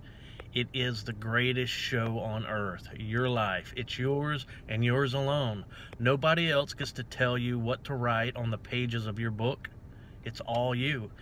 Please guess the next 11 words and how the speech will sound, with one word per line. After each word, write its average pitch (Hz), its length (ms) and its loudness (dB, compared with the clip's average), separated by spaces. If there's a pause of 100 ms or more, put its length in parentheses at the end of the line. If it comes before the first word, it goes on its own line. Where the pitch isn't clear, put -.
(140)
It's - 120 -10
your 139 100 6
responsibility. 139 880 0
Hold 147 320 2
yourself 156 360 2
accountable. 127 640 0 (640)
Let's 123 140 0
hold 127 240 4
each 120 220 0
other 127 260 4
accountable 92 640 -4